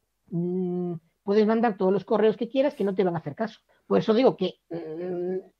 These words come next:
en estos extremos, sobre todo si el ca-, el quedarte sin esa cuenta te ha causado un perjuicio, mm, cuantificable, pues yo animo a la gente a que vaya a los tribunales,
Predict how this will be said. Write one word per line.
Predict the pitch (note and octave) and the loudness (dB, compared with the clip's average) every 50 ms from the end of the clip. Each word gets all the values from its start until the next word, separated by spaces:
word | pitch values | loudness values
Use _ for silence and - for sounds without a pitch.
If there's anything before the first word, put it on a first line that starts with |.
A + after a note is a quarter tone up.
| _ _ _ _ _ _ _ _ _ _ _ _ | _ _ _ _ _ _ _ _ _ _ _ _
en | - F#3 | -2 -2
estos | F3 - A3+ - - | 0 0 0 0 0
extremos, | G#3 - - C4 B3 A#3+ C4 D4 - - - - _ | -2 4 6 6 8 8 6 4 2 -6 -18 -20 _
sobre | - - F3 E3 D#3+ | -2 0 0 0 2
todo | D#3+ B3+ B3 A#3+ A#3 | 4 4 4 4 2
si | F3 - F3+ F3+ F3 | 0 0 -4 -2 -2
el | F3 D#3+ | -2 0
ca-, | - E3 - - | 0 -2 0 0
el | F#3 F3 E3+ | 0 -2 0
quedarte | E3 F3 F3 G3+ G#3 G3+ - | 0 0 0 0 0 0 -2
sin | - A#3+ A#3 A3+ | -2 0 -2 0
esa | - - - | -2 -2 -4
cuenta | - - C4 B3+ - - - - - - - _ _ _ _ | 2 2 2 2 2 -2 -8 -10 -14 -20 -20 _ _ _ _
te | - G#3 | 2 2
ha | G3+ F#3+ | 4 4
causado | A3 A3 - - B3+ A3 F3+ | 2 2 6 4 4 6 6
un | E3 G3 A3 F#3+ | 4 2 0 4
perjuicio, | A3 A3 G#3 - - _ C4 A#3 F#3 - D3 C#3 G2 - _ | 4 4 4 4 0 _ 0 0 0 -2 -8 -10 -10 -10 _
mm, | E3 D#3+ D#3 D3+ D3 C#3+ C#3 G#2+ G#2 - F#3 F#3 G3 G#3+ G#3+ G#3+ _ _ _ _ _ _ _ _ _ _ _ _ _ - | -8 -6 -6 -6 -8 -10 -10 -12 -12 -12 -12 -14 -14 -16 -18 -20 _ _ _ _ _ _ _ _ _ _ _ _ _ 4
cuantificable, | F#3 G3 G3 F3+ F#3 E3+ - F3 - A#3 A3 G3+ G#3 A#3 - - _ _ _ _ _ _ _ _ _ _ _ _ _ _ | 6 8 8 8 6 2 0 6 8 8 10 10 8 6 6 4 _ _ _ _ _ _ _ _ _ _ _ _ _ _
pues | _ _ _ _ _ - C#3 G#2 - G2+ | _ _ _ _ _ -18 -16 -14 -14 -14
yo | B2 - C3+ - - - | -12 -8 -6 -6 -4 -2
animo | E3 E3+ F#3 E3+ E3 E3+ G3 | 0 2 4 4 4 2 2
a | A3+ | -2
la | - | -4
gente | - D#3 D3+ E3 F#3 | -4 -6 -6 -6 -4
a | |
que | F#3 G#3+ | -4 -4
vaya | E3+ C#3+ C#3 E3 | -4 -4 -4 -6
a | |
los | G3 F#3+ | -6 -4
tribunales, | - D4 B3+ G#3+ C#3 A2+ - G#3 A#3 A#3 | -2 -2 -2 -2 -2 -4 -4 -4 -4 -4